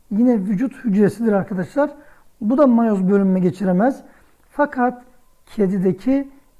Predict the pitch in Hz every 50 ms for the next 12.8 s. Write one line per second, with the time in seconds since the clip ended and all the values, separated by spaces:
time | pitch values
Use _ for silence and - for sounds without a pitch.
0 | - 220 196 196 208 220 233 240 247 247 240 - - 269 269 269 - 247 220 233
1 | 254 254 185 143 214 208 190 196 185 165 - - - 196 180 175 180 185 - -
2 | _ _ _ _ _ _ _ _ - _ - 208 175 - - 294 302 302 302 302
3 | 294 302 - 277 277 262 247 254 247 226 262 254 240 247 226 214 247 240 226 190
4 | 180 214 214 220 226 226 226 220 208 196 196 180 208 208 202 - - 220 196 190
5 | 185 185 147 170 247 233 175 185 185 175 196 247 240 220 208 185 190 180 - -
6 | 226 226 247 247 247 - - - - - _ _ _ _ _ _ - 214 196 190
7 | 196 208 247 285 294 262 233 269 220 - - 262 226 214 202 196 190 190 190 190
8 | 196 220 208 - - - - _ _ _ - 269 294 311 320 311 311 - 269 269
9 | 247 233 214 208 190 180 190 185 180 180 190 240 277 320 311 - - - - _
10 | _ _ _ - 233 226 202 214 233 269 262 240 226 214 208 202 190 185 180 170
11 | 185 180 180 175 208 240 285 - - - - - - _ _ _ _ - 208 220
12 | 294 311 294 269 220 - - - 220 196 202 208 226 254 - -